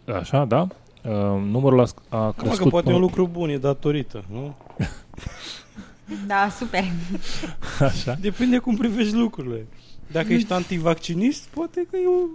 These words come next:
Speaker 2: datorită.
Speaker 1: Nu, nu vrei să știi ce conspirație au antivacciniștii cu Ebola, deci nu. Uh, da. <laughs> Și
Speaker 2: Adevărul e că nu vreau să știu.
Speaker 1: Am, am avut un episod cu Miruna, deci nu. Așa, numărul de copii nevaccinați a crescut la, la peste un milion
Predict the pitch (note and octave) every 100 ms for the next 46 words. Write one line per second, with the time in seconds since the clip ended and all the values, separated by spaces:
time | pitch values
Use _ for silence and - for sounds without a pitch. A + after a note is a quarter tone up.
0 | - F4+ E4+ F#4+ E4 D3+ A#2 A2+ A2 A#2
1 | A2 - F#2 G2+ G#2+ - G2 - F#2 F#2
2 | - F2+ F2 E2+ E2 F2+ E2+ G2+ - G2
3 | E2+ E2+ E2 D#2+ E2 - F2+ - - -
4 | - - - - G2 F#2+ F#2 F2+ - -
5 | G2+ F2 - - - - - - D3+ -
6 | - - - - - C#3 C3+ D3 C#3+ C3+
7 | C#3 C3 B2 B2 D3 F3+ F#3+ - F#3 -
8 | C3+ B2+ G#2+ A#2+ A#2+ C#3 C#3+ A2+ - A2+
9 | - F#2+ F#2 F#2 E2+ F2+ F#2+ F2+ E2 -
10 | - - - - G2 - C#3 B2+ C3+ C#3+
11 | C3 A#2 - - A#2 C3 A#2+ - A#2+ -
12 | A2+ - A#2+ G#2+ - A#2 G2+ B2+ - B2+
13 | G#2 F#2 G2+ F3